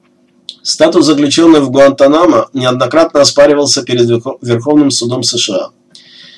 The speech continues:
В итоге заключённые, которые по разным требованиям были выпущены из этой тюрьмы, позже оказывались высокопоставленными террористами. Так, в две тысячи девятом году выяснилось, что заместитель лидера террористической организации Аль-Каида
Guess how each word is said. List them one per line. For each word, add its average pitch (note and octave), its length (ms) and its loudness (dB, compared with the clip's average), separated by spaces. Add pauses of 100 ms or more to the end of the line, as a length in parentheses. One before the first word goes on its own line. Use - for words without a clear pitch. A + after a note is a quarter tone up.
(140)
В G2 60 -8
итоге E3 400 2
заключённые, C#3 720 2
которые C#3+ 340 0
по C#3+ 120 4
разным D3+ 320 2
требованиям A#2+ 520 0
были D3 180 2
выпущены C#3+ 500 0
из B2 120 -2
этой C3+ 220 -4
тюрьмы, D3+ 480 0 (560)
позже D3+ 340 2
оказывались D3+ 640 2
высокопоставленными C#3+ 1000 0
террористами. C3+ 760 -4 (680)
Так, D#3 200 2
в C#3 40 -2
две C3+ 140 0
тысячи D#3 260 2
девятом D3 400 2
году C#3 300 2
выяснилось, C3+ 640 2
что - 160 -4
заместитель C#3 600 2
лидера C#3 400 4
террористической C3+ 760 -2
организации C3+ 680 0
Аль-Каида A2+ 720 0